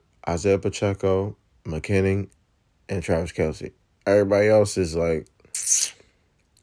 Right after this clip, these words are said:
inconsistent, don't show up where they need to,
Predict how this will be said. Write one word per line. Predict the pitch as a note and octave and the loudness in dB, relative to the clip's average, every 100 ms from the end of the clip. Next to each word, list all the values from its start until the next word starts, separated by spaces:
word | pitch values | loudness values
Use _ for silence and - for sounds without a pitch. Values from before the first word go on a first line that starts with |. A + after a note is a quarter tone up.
| - | -4
inconsistent, | G#2+ F2 D#2+ - A2 A2 B2 A#2+ A2 _ _ _ _ _ _ _ _ _ - - _ _ _ _ _ _ _ _ _ _ _ _ _ _ _ _ | -4 -2 -2 4 4 4 0 -2 -2 _ _ _ _ _ _ _ _ _ -20 -20 _ _ _ _ _ _ _ _ _ _ _ _ _ _ _ _
don't | - F#2+ | -2 0
show | F#2 - G2+ | 0 2 2
up | E2+ | 4
where | F2 | 0
they | F2+ | -2
need | F2+ A2 A2+ | 0 0 0
to, | - A#2+ A#2 A#2+ | 0 2 2 0